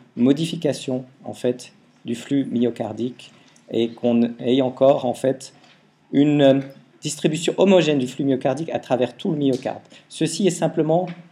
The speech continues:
une coupe, euh, petit axe du myocarde, comme si on le prend dans sa vision, euh, apex base et qu'on coupe une tranche, comme une tranche de salami, si vous voulez. Lorsqu'on a, en fait, l'augmentation du flux sous stress,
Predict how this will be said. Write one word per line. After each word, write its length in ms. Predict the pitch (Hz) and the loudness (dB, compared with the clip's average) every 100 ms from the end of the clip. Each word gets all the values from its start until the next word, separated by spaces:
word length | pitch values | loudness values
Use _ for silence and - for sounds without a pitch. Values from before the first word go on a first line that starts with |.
| - | 0
une 180 | 139 143 | 0 0
coupe, 360 | - 202 - - - _ _ - | -4 -6 -6 -16 -20 _ _ -12
euh, 120 | 127 - | -12 -6
petit 300 | 143 160 165 | -6 -4 0
axe 320 | 143 139 - - | 0 0 -12 -4
du 100 | 113 | 0
myocarde, 500 | 131 131 120 143 135 - | 0 0 -2 -2 -4 -6
comme 140 | 135 | -6
si 160 | - 131 | -4 -2
on 80 | 127 | 0
le 120 | 123 | -2
prend 420 | - 127 131 131 - _ _ - | -2 -2 -2 -4 -18 _ _ -14
dans 140 | 123 | -10
sa 180 | 127 131 | -6 -4
vision, 460 | 123 127 123 120 117 - _ _ - | -4 -4 -2 -2 -4 -10 _ _ -10
euh, 300 | 107 104 104 107 | -6 -4 -4 -4
apex 400 | 123 - 127 - | -4 -4 -8 -4
base 400 | 110 113 127 127 | 0 0 0 -4
et 80 | 131 | -10
qu'on 160 | - 117 | -8 -10
coupe 280 | - 131 - | -8 -10 -8
une 120 | 110 | -10
tranche, 460 | - 113 113 - - | -6 -6 -6 -12 -10
comme 120 | 113 | -8
une 80 | 117 | -4
tranche 240 | 139 127 | -4 -4
de 60 | 123 | -2
salami, 420 | - 117 110 101 | 0 0 0 -4
si 200 | - - | -12 -16
vous 100 | 101 | -14
voulez. 240 | 101 101 - _ _ _ _ _ - _ - | -12 -14 -14 _ _ _ _ _ -20 _ -2
Lorsqu'on 420 | 135 139 170 165 | 0 0 2 6
a, 120 | 160 | 6
en 140 | 175 160 | 4 2
fait, 380 | 175 165 - - | 2 2 0 -2
l'augmentation 760 | 143 160 170 175 - 165 170 170 - | 0 0 -2 -2 0 0 0 -2 -10
du 140 | 120 139 | -8 -8
flux 340 | - 156 165 | -2 -2 -2
sous 200 | 170 123 | -4 -8
stress, 580 | - - 139 202 - | -10 -2 -2 -2 -10